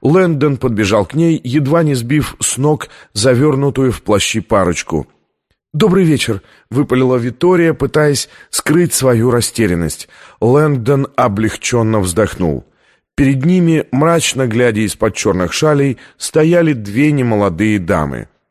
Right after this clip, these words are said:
Одна из них была настолько стара, что едва держалась на ногах.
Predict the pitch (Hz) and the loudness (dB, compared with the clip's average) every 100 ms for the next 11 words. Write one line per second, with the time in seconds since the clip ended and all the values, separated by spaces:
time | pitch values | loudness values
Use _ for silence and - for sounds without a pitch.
0 | _ - 120 101 117 113 98 107 107 - | _ -4 -2 0 2 2 0 0 -2 -4
1 | - 98 113 110 117 - - 117 - 85 | -6 0 2 2 -2 -4 -2 -2 -2 -6
2 | - 101 131 143 - - - - 147 135 | -2 0 0 -2 -6 -20 -16 -4 -2 0
3 | 139 113 160 147 147 110 113 117 113 - | -2 0 0 2 0 0 0 0 0 -2
4 | 107 107 95 85 73 | -2 -2 0 0 -2